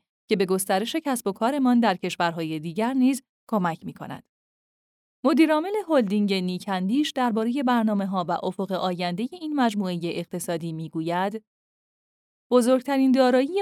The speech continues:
هلدینگ نیکندیش نیروی انسانی و تیم‌های تخصصی هستند. در سال هزار و چهارصد قصد داریم با تکیه بر همین توان و مشتریانمان که ولی نعمتان ما هستند،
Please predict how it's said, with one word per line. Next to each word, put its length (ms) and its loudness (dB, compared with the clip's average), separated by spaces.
هلدینگ 460 4
نیکندیش 920 -2
نیروی 320 4
انسانی 760 2
و 200 0
تیم‌های 600 -4
تخصصی 680 -6
هستند. 560 -8
در 160 6
سال 220 -2
هزار 360 0
و 60 0
چهارصد 520 -2
قصد 360 -2
داریم 440 -2
با 120 4
تکیه 300 -2
بر 160 2
همین 440 -4
توان 500 0
و 160 0
مشتریانمان 960 0
که 120 -6
ولی 280 -2
نعمتان 560 -2
ما 140 -4
هستند، 560 -2